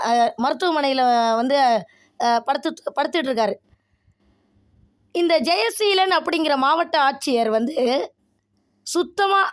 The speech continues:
ஆட்சியரா இருக்கிறதுக்கு எந்த விதமான அடிப்படை தகுதியும் கிடையாதுங்க அவருக்கு. நல்லா இலக்கியம் பேசுறாரு, நல்லா புராணம் பேசுறாரு.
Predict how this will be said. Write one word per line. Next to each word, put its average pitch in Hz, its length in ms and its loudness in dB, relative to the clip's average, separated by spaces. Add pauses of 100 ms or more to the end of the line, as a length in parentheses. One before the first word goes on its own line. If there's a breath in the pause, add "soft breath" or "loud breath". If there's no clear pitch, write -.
ஆட்சியரா 339 460 0
இருக்கிறதுக்கு 302 640 -2
எந்த 302 280 0
விதமான 320 420 0
அடிப்படை 311 500 0
தகுதியும் 294 400 -2
கிடையாதுங்க 247 440 2
அவருக்கு. 202 360 0 (440)
நல்லா 311 380 0
இலக்கியம் 311 460 -2
பேசுறாரு, 254 500 0
நல்லா 269 320 0
புராணம் 294 540 0
பேசுறாரு. 233 360 -2